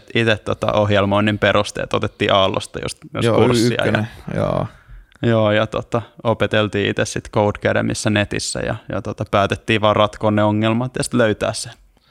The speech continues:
Speaker 1: rakentaa se tiimi itse, että, että kyllä noi kaikki asiat on ratkaistavissa.
Speaker 2: Joo, siis, joo, pakko kyllä heittää shoutout, siis Y ykkönen oli kyllä yksi omista lempparikursseista tähän mennessä ainakin, että se oli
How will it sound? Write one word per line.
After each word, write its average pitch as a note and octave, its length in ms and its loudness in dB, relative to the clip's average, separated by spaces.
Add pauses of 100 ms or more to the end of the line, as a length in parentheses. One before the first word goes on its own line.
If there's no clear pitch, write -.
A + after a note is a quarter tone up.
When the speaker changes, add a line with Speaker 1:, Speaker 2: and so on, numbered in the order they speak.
(280)
Speaker 1:
rakentaa A2 440 0
se - 200 -8
tiimi G2+ 320 0
itse, - 240 -6
että, - 400 -10
että A#2+ 260 -16
kyllä G2+ 200 -4
noi A2 160 -4
kaikki G2+ 320 -2
asiat G#2 300 -4
on G#2 80 0
ratkaistavissa. B2 800 -4 (440)
Speaker 2:
Joo, A#2+ 200 2
siis, A2+ 320 -2 (280)
joo, A#2+ 180 2
pakko C3 260 0
kyllä A#2 180 0
heittää A2+ 300 2
shoutout, G#2+ 560 2
siis - 220 -4
Y A#2+ 220 4
ykkönen A2 340 -2
oli A2+ 220 2
kyllä G2 220 -2
yksi G2 200 -4
omista G2+ 300 -2
lempparikursseista G#2+ 960 -2
tähän A2 180 2
mennessä G2+ 460 -2
ainakin, G#2 360 0
että G#2+ 120 -4
se B2+ 80 2
oli A#2 240 2